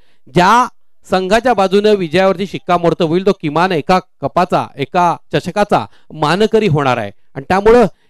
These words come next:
ही जी लढत आहे ती जिंकू किंवा मरू अशा पद्धतीची आपल्याला पाहायला मिळते. ते तर्रार मारा, वेगवान मारा, टॉस केला, चेंडूला उसळी प्राप्त केली, चांगल्या पद्धतीनं हा चेंडू निर्धाव पाहायला मिळतोय.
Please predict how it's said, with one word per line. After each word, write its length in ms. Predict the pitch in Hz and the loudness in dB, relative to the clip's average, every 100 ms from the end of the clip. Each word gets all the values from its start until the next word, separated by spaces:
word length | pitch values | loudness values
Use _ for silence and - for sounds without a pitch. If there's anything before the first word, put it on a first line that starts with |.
| _ - | _ -4
ही 60 | 190 | -2
जी 160 | 220 | 2
लढत 260 | 190 208 - | 2 2 0
आहे 340 | 196 180 220 143 | 0 2 0 -2
ती 440 | - - - 180 | -12 -20 -4 -4
जिंकू 420 | 127 175 196 254 | 0 -2 2 0
किंवा 300 | 220 220 208 196 | 0 2 2 4
मरू 320 | 175 202 156 - | 4 4 4 0
अशा 180 | 143 | -2
पद्धतीची 480 | 185 151 135 180 185 | 0 0 -2 -2 -2
आपल्याला 220 | 185 160 | -2 -2
पाहायला 240 | 139 131 143 | 0 0 0
मिळते. 300 | 131 113 190 - - - - - - - - - - - - - - | 0 -2 -4 -8 -20 -20 -20 -20 -20 -20 -20 -20 -20 -20 -20 -14 -6
ते 100 | 156 - | -4 0
तर्रार 760 | 180 208 220 226 233 233 240 | 0 4 6 6 8 8 6
मारा, 280 | 233 226 226 175 - - - - - | 6 6 6 2 -2 -20 -20 -10 0
वेगवान 420 | 143 180 226 240 | 0 4 2 4
मारा, 220 | 233 240 - | 2 2 2
टॉस 260 | 175 196 - | 0 0 0
केला, 200 | 247 240 | 0 2
चेंडूला 320 | 190 180 226 | 2 2 4
उसळी 220 | 214 214 | 4 2
प्राप्त 320 | 226 226 - 247 | 2 0 2 2
केली, 200 | 247 254 165 _ _ _ _ | 4 4 2 _ _ _ _
चांगल्या 240 | 156 160 226 - | -2 2 0 0
पद्धतीनं 420 | 190 160 226 254 254 | -2 2 2 2 2
हा 160 | 196 | 2
चेंडू 260 | 226 233 247 | 0 2 2
निर्धाव 360 | 202 165 175 | 2 2 2
पाहायला 320 | 226 247 240 247 | 4 2 4 2
मिळतोय. 360 | 247 226 247 | 2 2 2